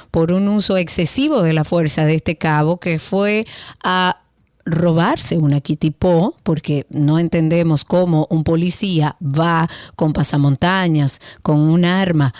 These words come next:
armado, desenfunda su arma, le quita la vida a un niño simplemente porque en medio de un carnaval parece que había un ruido, o entendía él que había un ruido.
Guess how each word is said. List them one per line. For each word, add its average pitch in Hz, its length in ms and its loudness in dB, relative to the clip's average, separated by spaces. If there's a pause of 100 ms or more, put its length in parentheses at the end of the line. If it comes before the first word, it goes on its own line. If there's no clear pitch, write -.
(100)
armado, 165 680 0
desenfunda 185 880 0
su 196 240 0
arma, 165 440 0
le 160 180 -2
quita 269 340 -2
la 240 140 -2
vida 208 220 0
a 208 40 0
un 202 100 0
niño 175 280 0
simplemente 226 720 -4
porque 202 260 -4
en 185 80 -2
medio 180 220 0
de 196 60 -2
un 196 100 -2
carnaval 202 580 0 (360)
parece 254 440 -2
que 175 120 -2
había 185 340 2
un 180 100 0
ruido, 147 380 2 (220)
o 185 160 2
entendía 190 840 0
él 180 180 -2
que 170 120 -4
había 156 280 2
un 147 100 0
ruido. - 320 -10